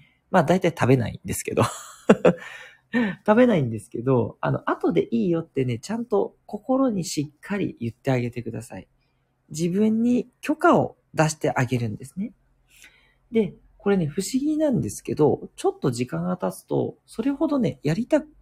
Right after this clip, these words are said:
食べたくなくなるんですよ。ね、すごい不思議で、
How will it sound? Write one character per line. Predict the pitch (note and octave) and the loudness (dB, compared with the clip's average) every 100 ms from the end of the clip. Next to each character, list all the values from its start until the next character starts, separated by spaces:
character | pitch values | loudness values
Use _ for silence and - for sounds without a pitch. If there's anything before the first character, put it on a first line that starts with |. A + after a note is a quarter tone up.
| - | -2
食 | G3 | 2
べ | B3 | 2
た | C#4 | 2
く | - | 2
な | A2+ A2+ | 0 0
く | - | 2
な | G#3 | 4
る | G#3+ F#3+ | 4 0
ん | |
で | - | -4
す | A#2+ | -12
よ。 | - _ _ _ _ _ _ _ _ _ _ _ - | -14 _ _ _ _ _ _ _ _ _ _ _ 0
ね、 | D3 - - | 0 0 -8
す | - - E3+ F#3 | -20 -8 -2 2
ご | B3 | 4
い | G#3 | 4
不 | C3 A#2 | 0 -8
思 | - A2 | -10 -10
議 | A#2+ | -4
で、 | A#2+ C3+ A2 | 2 2 2